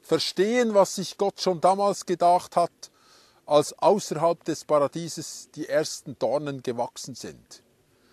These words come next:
Dieser Sohn, der einst kommen wird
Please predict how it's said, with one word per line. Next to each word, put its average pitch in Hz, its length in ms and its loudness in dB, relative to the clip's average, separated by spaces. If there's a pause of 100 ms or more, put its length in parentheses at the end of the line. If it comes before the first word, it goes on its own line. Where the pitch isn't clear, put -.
(260)
Dieser 165 260 -8
Sohn, 95 400 -4 (1300)
der 139 180 6
einst 170 320 2
kommen 180 320 4
wird - 440 -2